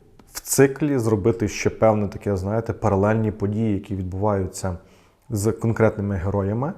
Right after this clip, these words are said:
Він їх так згрупував, досить цікаво. Про це ми зараз з вами поговоримо, а поговоримо з тими, хто підпишеться на мій канал,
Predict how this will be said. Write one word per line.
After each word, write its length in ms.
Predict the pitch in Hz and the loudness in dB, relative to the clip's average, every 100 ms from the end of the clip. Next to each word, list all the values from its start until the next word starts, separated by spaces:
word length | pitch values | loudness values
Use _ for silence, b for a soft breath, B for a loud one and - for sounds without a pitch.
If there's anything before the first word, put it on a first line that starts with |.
| - | -2
Він 180 | 110 107 | 0 0
їх 120 | 101 | 0
так 160 | 101 | -2
згрупував, 540 | 92 90 101 104 117 127 | -2 -2 -2 2 2 4
досить 300 | 110 101 - | 2 -2 -8
цікаво. 560 | - - 127 180 135 | -8 -2 0 0 -2
Про 160 | 101 107 | -2 -4
це 160 | - 104 | -2 -2
ми 100 | 101 | 0
зараз 360 | 101 95 - | 0 0 -4
з 40 | 98 | -2
вами 240 | 101 92 - | -2 -2 -4
поговоримо, 600 | 95 98 95 135 165 139 | -4 -2 -2 -2 -2 -4
а 40 | |
поговоримо 480 | 113 101 98 98 95 | -2 -2 0 -2 -4
з 40 | - | -6
тими, 260 | 110 95 | -6 -6
хто 260 | - - 98 | -8 -6 -6
підпишеться 600 | - - 104 92 87 92 | -4 -4 -4 -6 -8 -8
на 100 | 95 | -6
мій 280 | 95 95 92 B B B B | -6 -8 -10 B B B B
канал, 500 | - 95 92 123 165 | -4 -2 -2 -2 -4